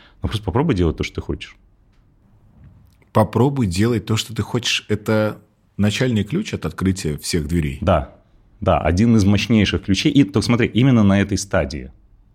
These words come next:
Speaker 1: То есть мы щас говорим про людей.
Speaker 2: Лобковского за этот ключ очень сильно обвиняют из его шести правил, понимаешь, то есть все психологи всегда говорят: «Нет». Но при этом у Лобковского там причем есть небольшая еще оговорка, которую он часто вводит, что если это не мешает, там, жизни других людей и не противоречит, э,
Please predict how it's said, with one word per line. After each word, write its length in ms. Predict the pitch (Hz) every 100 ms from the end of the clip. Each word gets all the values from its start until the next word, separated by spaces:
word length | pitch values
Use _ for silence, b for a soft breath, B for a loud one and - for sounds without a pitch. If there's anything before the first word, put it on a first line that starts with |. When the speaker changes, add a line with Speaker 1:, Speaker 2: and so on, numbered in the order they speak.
| _ _ _ _ _ _
Speaker 1:
То 120 | -
есть 100 | 110
мы 100 | 143
щас 160 | 113
говорим 240 | 95 113 104
про 280 | - 117 101
людей. 340 | 90 87 92
Speaker 2:
Лобковского 400 | 90 87 139 120
за 140 | 101
этот 280 | 120 120 110
ключ 320 | - 135 156
очень 180 | 110 110
сильно 300 | 98 131 120
обвиняют 600 | 92 110 117 104 76 -
из 120 | 76
его 220 | 87 92 92
шести 340 | 85 - 92
правил, 420 | - 123 151 104
понимаешь, 500 | - 85 85 113 104
то 80 | -
есть 180 | 85 82
все 180 | - 98
психологи 480 | - 87 143 127 98
всегда 280 | - 90
говорят: 500 | 92 98 101 87 71 -
«Нет». 420 | 90 104 85 -
Но 160 | 107 117
при 200 | - 117
этом 220 | 120 107
у 60 | 107
Лобковского 540 | 104 95 143 - 107
там 180 | 104 98
причем 300 | 95 - 92
есть 320 | 98 - -
небольшая 640 | 107 - 90 92 98 98
еще 120 | 87 82
оговорка, 440 | 90 147 - 101
которую 220 | - 85
он 40 | 80
часто 300 | 85 - 82
вводит, 300 | 78 69 64
что 360 | - 73 65
если 380 | - 76 - 104
это 120 | -
не 140 | 80 71
мешает, 460 | 69 82 98 92
там, 320 | - 87 -
жизни 300 | 78 87 82
других 500 | 78 85 82 76 -
людей 340 | 85 107 190 190
и 800 | 117 127 123 113 107 95 90 87
не 140 | 98
противоречит, 720 | 92 90 90 92 104 87 - 80
э, 260 | 76 80